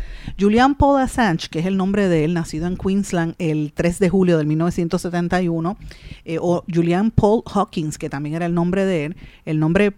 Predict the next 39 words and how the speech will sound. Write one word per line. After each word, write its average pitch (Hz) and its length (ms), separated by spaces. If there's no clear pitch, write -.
el 160 140
nombre 175 200
correcto 202 400
es 190 60
Hawkins, 196 340
pero 156 320
él 165 200
se 208 140
proyecta 202 540
y 165 40
siempre 170 360
se 160 380
firmaba 170 480
como 156 240
periodista 147 380
Julian 156 280
Assange. 156 440
Es 214 80
un 285 120
programador, 254 760
periodista 208 680
y 208 60
activista 180 480
de 220 80
internet 208 540
australiano, 180 920
conocido 220 600
sobre 175 320
todo 208 260
por 156 160
ser 190 180
el 220 80
fundador, 180 580
editor 185 340
y 220 60
portavoz 180 600
del 160 160
sitio 185 360
web 190 260